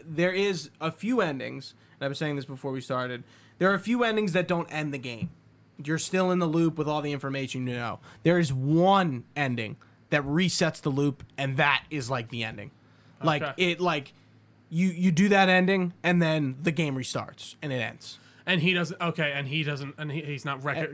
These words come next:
Speaker 1: and
Speaker 2: that's
Speaker 1: then if,
Speaker 2: one
Speaker 1: if
Speaker 2: thing
Speaker 1: you
Speaker 2: he
Speaker 1: try to play again, it starts from the very beginning.
Speaker 2: Okay, like, you're
Speaker 1: Yeah.
Speaker 2: walking into the hallway, walking
Speaker 1: Yeah.
Speaker 2: in, yeah.
Speaker 1: And, and I will admit, when I got to the ending, I looked up the other endings. It's not very obvious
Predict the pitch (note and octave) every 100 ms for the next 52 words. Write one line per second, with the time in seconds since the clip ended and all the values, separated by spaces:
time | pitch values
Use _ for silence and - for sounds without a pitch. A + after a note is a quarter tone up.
0 | D#3 G#3+ G#3+ G#3 F3+ - F3+ G#3 E3+ G#3+
1 | A#3 F#3+ G3 F#3 D#3+ D#3+ C#3+ C3 - E3+
2 | E3+ - D#3+ - D3+ C3+ B2+ B2+ A#2 A2+
3 | G#2 F#2 - - C3 - C#3+ A#2 C#3+ C#3
4 | C#3+ D3+ C3+ C#3 C3 C3 B2 B2+ B2+ B2
5 | B2+ A2 B2+ B2 A#2+ A#2+ B3 A#3+ G3 A3
6 | A3 A3+ G#3+ G#3 F3+ F3 E3 - _ _
7 | - E3 F3+ F3 F#3 F3+ F3 F3 D#3+ D#3+
8 | C#3+ - D#3+ D3 B2 C3 B2 B2 A2+ A2
9 | A2 G#2 - - F#3 - F#3+ G#3+ A3 G#3+
10 | F#3+ G#3 G3+ F3 - E3 C#3+ C3 A#2+ A#2+
11 | - -